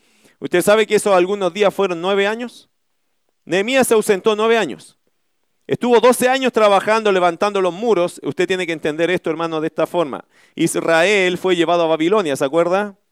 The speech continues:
De Babilonia pasaron setenta años. En realidad fue Judá llevado a Babilonia, pero era el pueblo de Israel. Se fue a Babilonia cautivo setenta años.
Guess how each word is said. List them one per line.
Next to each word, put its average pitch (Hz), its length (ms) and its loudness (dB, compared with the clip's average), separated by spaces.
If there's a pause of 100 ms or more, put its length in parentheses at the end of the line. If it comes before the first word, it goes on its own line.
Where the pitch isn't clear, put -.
(560)
De 160 160 0
Babilonia 214 500 4
pasaron 202 420 2
setenta 196 600 -2
años. 139 280 -2
En 156 120 -6
realidad 165 340 2
fue 185 120 -2
Judá 170 360 2
llevado 170 320 2
a 160 60 4
Babilonia, 160 540 0
pero 185 220 -2
era 233 120 0
el 202 80 -4
pueblo 208 280 -2
de 185 100 -2
Israel. 160 600 0
Se - 180 -8
fue 165 140 -2
a 160 40 0
Babilonia 156 500 -2
cautivo 160 400 -4
setenta 151 500 -4
años. 117 300 -8